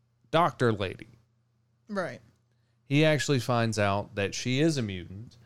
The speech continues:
Speaker 1: because he goes back to the house with,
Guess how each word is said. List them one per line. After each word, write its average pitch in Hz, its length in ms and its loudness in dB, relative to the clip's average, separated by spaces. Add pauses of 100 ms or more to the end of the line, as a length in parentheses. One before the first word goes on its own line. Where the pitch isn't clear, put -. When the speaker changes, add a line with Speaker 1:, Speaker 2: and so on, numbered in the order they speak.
(520)
Speaker 1:
because 110 720 2
he 120 120 -2
goes 120 220 2
back 147 280 2
to 156 60 -8
the 151 100 0
house 110 580 -2 (100)
with, 101 1500 -2